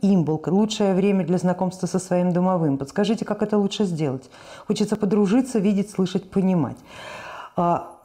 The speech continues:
то, что есть такое желание, это уже полдела. Лучше, конечно, хорошо это делать именно на, м, языческие праздники, а, ка-, коих, как известно, э, восемь языческих праздников в течение года. Также ещё очень хорошее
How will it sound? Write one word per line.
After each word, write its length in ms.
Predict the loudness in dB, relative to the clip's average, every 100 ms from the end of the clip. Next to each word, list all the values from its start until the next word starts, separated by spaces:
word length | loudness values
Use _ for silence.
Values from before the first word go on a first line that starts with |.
| -2
то, 140 | -2
что 200 | 2 2
есть 440 | 2 2 0 0
такое 340 | -2 0 0 2
желание, 460 | 2 2 4 2
это 260 | 2 0 0
уже 280 | 0 2 0
полдела. 500 | 0 -2 0 -2 0
Лучше, 320 | 0 0 0
конечно, 400 | 0 0 0 -2
хорошо 400 | -2 -2 -2 -2
это 260 | -2 -4 -2
делать 380 | -2 -2 -2 0
именно 340 | 2 2 2
на, 320 | 2 0 -2 -6 -20 _ _ -6
м, 680 | -4 -2 -4 -6 -10 -12 -16 _ _ _ _ _ _
языческие 540 | 0 0 0 -4 -8 -4
праздники, 580 | -2 -2 -2 -2 -2 -4 -8 -20 -20 -18 -18 -20 -4
а, 720 | -2 0 0 0 -2 -4 -6 -6
ка-, 140 | -4 -4
коих, 360 | 0 0 0
как 220 | -2 -4
известно, 580 | -4 -2 -4 -4 -8 -8 -10
э, 240 | -6 -6 -6
восемь 480 | -4 -2 -2 -6 -6
языческих 500 | -4 -6 -8 -16 -8
праздников 460 | -4 -2 -4 -6
в 20 |
течение 420 | -8 -6 -2 0 0
года. 300 | 0 0 2
Также 280 | 2 2 2
ещё 200 | 2 2
очень 220 | 0 -2
хорошее 580 | -2 0 0 0 0